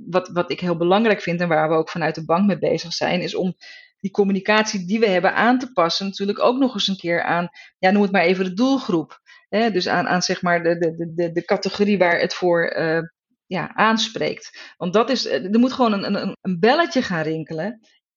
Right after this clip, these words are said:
dat er bepaalde zaken geregeld moeten gaan worden en dat bepaalde zaken ook geregeld kunnen worden en dat je ook oplossingen aandraagt. Het, het zit ook in een stukje educatie.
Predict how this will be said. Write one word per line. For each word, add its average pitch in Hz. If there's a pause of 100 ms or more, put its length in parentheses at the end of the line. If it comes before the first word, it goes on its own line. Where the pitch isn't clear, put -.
dat 190
er 170
bepaalde 185
zaken 185
geregeld 226
moeten 202
gaan 160
worden 156
en 202
dat 180
bepaalde 180
zaken 165
ook 156
geregeld 170
kunnen 285
worden 170 (300)
en 226
dat 208
je -
ook -
oplossingen 220
aandraagt. 151
Het, 190
het -
zit 277
ook 262
in 285
een 262
stukje -
educatie. 202